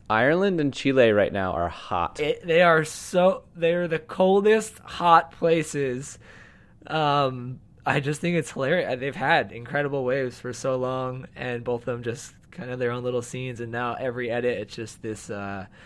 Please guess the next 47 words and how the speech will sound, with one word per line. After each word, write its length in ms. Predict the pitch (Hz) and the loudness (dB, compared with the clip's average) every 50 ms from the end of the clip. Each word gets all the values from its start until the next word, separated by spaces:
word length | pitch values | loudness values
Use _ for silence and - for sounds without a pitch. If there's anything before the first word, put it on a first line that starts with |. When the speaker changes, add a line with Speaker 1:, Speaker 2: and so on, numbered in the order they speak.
| - - - - - | -20 -20 -20 -20 -18
Speaker 2:
you 140 | 101 98 | -16 -12
gotta 260 | 92 110 107 107 110 107 | -8 -8 -6 -6 -6 -4
get 240 | 107 104 107 - | -6 -6 -6 -8
some 120 | - 113 110 | -10 -12 -8
Ireland 360 | 107 110 117 117 113 117 117 | -6 -4 -4 -4 -6 -6 -8
or 60 | 110 107 | -8 -10
Chile 340 | - - 131 151 156 127 | -8 -8 -6 -4 -4 -4
in 100 | 104 98 | -6 -6
there, 220 | 95 95 95 98 98 | -8 -8 -8 -8 -10
so. 380 | - - - 101 104 104 101 110 | -10 -12 -12 -10 -10 -6 2 2
Speaker 1:
Okay, 200 | 123 120 135 117 | 2 6 6 6
I've 180 | 107 113 113 | 6 6 6
got 100 | 143 139 | 4 4
a 60 | 143 - | 4 4
prediction. 580 | - 131 120 117 - - - 107 92 92 104 - - _ _ _ - | 4 6 6 6 4 4 0 2 2 0 -4 -10 -18 _ _ _ 2
The 100 | 110 117 | 4 4
new 260 | 117 123 139 147 165 | 6 6 6 4 4
hot, 460 | 151 - - - 117 117 120 - - - | 4 0 0 2 4 4 4 2 -2 -14
hot 380 | - - - 117 117 - - - | -10 2 4 4 4 4 2 2
place, 480 | 170 170 165 180 226 233 - - - - _ _ _ _ - | 4 6 6 6 4 0 -4 -16 -18 -20 _ _ _ _ -4
and 120 | 117 117 117 | -2 0 0
this 140 | 117 - | 0 0
is 140 | 127 113 107 | -2 -4 0
based 320 | - 117 113 113 - - 123 | 2 4 4 4 4 2 0
on 80 | 113 | 0
a 80 | 107 98 | 0 -2
story 420 | - - - 110 101 104 117 131 | -4 0 2 4 6 6 6 6
that's 220 | 123 117 104 - - | 6 4 2 2 0
gonna 180 | - 104 104 | 0 0 0
be 100 | 98 104 | 0 -2
coming 300 | - - 113 104 104 98 | -4 -4 -4 -2 -2 -2
on 100 | 95 95 | -4 -4
Stab 320 | 95 - - 95 98 92 - | -6 -4 -2 -2 -2 -2 -2
Premium 420 | - 104 101 101 110 120 123 127 | -4 -4 -2 -2 -2 -2 -2 -4
soon, 340 | 123 - 156 160 175 196 190 _ - - _ - - _ _ _ _ _ _ _ _ _ _ _ _ - | -4 -4 -2 -2 -2 -4 -6 _ -20 -20 _ -20 -20 _ _ _ _ _ _ _ _ _ _ _ _ -2
India. 460 | 113 104 98 90 90 85 85 80 - - - - - - - - - - | 0 0 0 2 2 2 0 0 -2 -8 -20 -20 -20 -20 -20 -20 -14 -8
Speaker 2:
Ooh, 600 | 143 156 175 196 240 285 269 254 233 202 180 160 | -4 2 2 2 4 4 6 8 8 8 8 8
you 180 | 147 147 170 196 - _ - - - - | 4 2 -2 -6 -10 _ -20 -20 -16 -8
Speaker 1:
I'm 160 | - 185 196 180 | -6 -6 -2 0
just 180 | 117 123 - | -2 -2 -2
saying 300 | - - 160 165 170 170 | 0 0 0 2 2 0
it. 200 | 175 - - - _ _ _ _ - | 0 -2 -4 -12 _ _ _ _ -6
I'm 160 | 107 110 117 | -4 -2 0
laying 240 | 117 120 127 135 139 | 2 2 4 4 4
it 80 | 143 | 4
out 240 | 143 143 151 151 - | 4 4 2 2 2
there. 280 | 160 156 151 147 135 | 2 2 2 0 -2